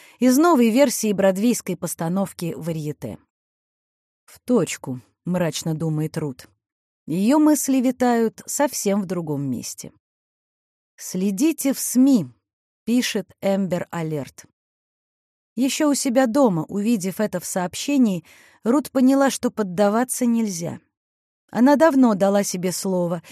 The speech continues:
когда речь заходит о пропавших девочках, ни в коем случае не слушать, что будут говорить в сми, и она твёрдо намерена его сдержать. Тем не менее, мысленно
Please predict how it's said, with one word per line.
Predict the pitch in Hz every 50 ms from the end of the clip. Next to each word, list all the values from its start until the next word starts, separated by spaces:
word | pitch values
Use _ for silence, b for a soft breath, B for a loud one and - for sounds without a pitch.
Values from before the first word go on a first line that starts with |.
| B B B B B
когда | - 208 190 185 190 190
речь | 185 190 208 233 233 - - -
заходит | 202 180 196 185 170 - - 220 202 214 208 -
о | - 180
пропавших | - 185 170 160 - 202 220 - - - 196 180 170
девочках, | 156 165 175 170 170 196 - - - - 254 - - B B B B B B
ни | 226 233 247
в | - -
коем | - 247 254 269 294 294
случае | - - 277 277 277 269 - - 269 262
не | 254 262 285 311
слушать, | - - 294 269 254 254 269 - - - 285 269 - -
что | - - - - 285 247
будут | 190 220 240 190 247 196 202
говорить | 208 233 202 185 175 175 185 170 - - -
в | -
сми, | - - - 170 165 156 151 151 B B B B B
и | B 208
она | 208 202 196 196 190
твёрдо | - - 175 180 196 208 240 220 233 269
намерена | 247 226 190 175 170 165 165 180 190 208
его | 208 185 185 165 147 156
сдержать. | 160 160 156 226 247 240 214 208 175 - - - - _ _ _ _ _ _ _ _ _ _ _ _ _ _ _ -
Тем | - 262 247 233
не | 226 226
менее, | 226 247 254 247 233 226 214 202 185 b b b b b b
мысленно | - 208 214 240 254 - - 247 240 226 220 220 214 214 202